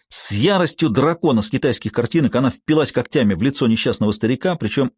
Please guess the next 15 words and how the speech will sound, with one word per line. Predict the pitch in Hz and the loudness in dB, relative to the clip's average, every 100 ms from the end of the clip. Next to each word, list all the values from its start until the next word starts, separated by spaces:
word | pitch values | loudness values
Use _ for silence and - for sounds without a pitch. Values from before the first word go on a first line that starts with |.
| _ | _
один | 110 123 127 180 | -2 0 2 0
коготь | - 170 135 113 | 2 2 2 0
угодил | 123 131 156 | 0 0 2
ему | 147 131 | 0 0
прямо | 151 147 | 2 2
в | 123 | 0
глаз | 120 170 190 - | 2 2 0 -2
и | 127 | -4
стала | 120 160 160 139 | -2 0 2 2
рвать | 135 151 185 185 | 0 0 0 0
его, | 156 131 | 0 2
оставляя | 110 - 135 156 131 | 0 0 0 2 0
красные | - 135 156 - 123 | 0 0 0 0 0
кровавые | 127 135 123 123 | 2 2 2 0
полосы. | - 180 156 - 110 | 0 0 0 0 -4